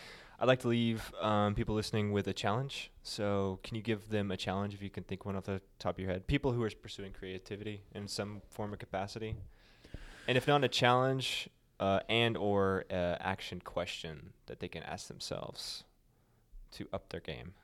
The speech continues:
How can I improve my creativity? Like, or what's something that I can take away immediately from this,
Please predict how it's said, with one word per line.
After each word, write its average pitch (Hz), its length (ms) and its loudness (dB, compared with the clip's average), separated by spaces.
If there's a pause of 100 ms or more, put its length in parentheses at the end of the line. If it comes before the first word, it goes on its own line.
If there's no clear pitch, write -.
(260)
How 127 60 -2
can 139 160 0
I - 20 0
improve 110 400 -2
my 95 420 -4
creativity? 87 720 -10 (260)
Like, 87 420 -4 (100)
or 92 480 2 (460)
what's 110 160 2
something 127 260 2
that 113 120 4
I 101 100 4
can 101 140 -2
take - 300 -2
away 92 320 2
immediately 76 680 -4
from - 360 -8
this, - 400 -2